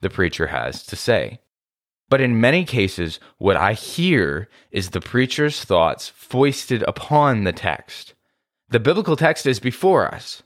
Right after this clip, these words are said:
But the preacher's ideas and not God's are, in fact,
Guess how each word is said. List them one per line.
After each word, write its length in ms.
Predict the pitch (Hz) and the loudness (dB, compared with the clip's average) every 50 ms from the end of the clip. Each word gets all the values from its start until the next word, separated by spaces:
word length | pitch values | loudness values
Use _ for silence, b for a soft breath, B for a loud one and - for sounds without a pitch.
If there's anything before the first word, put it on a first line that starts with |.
| _ _ _ _ _ _ | _ _ _ _ _ _
But 120 | - 107 - | -2 0 0
the 60 | 110 | -2
preacher's 480 | - - 180 185 - - 165 139 - - | -2 0 -2 -2 0 0 0 0 0 0
ideas 580 | - 110 113 107 110 139 165 139 98 87 85 - - | -2 -2 0 0 0 0 2 2 2 2 0 -2 -4
and 220 | 101 110 104 101 | -4 -2 -2 0
not 340 | 98 107 113 120 90 - 123 | 2 2 2 2 0 -4 -2
God's 540 | 135 127 131 120 78 - - - - - - _ - | 0 2 4 4 2 0 -4 -8 -14 -20 -18 _ -2
are, 180 | 98 98 98 | 0 0 0
in 80 | 95 92 | 0 -2
fact, 420 | - - 80 73 64 - - - | -2 -2 0 0 -2 -4 -8 -18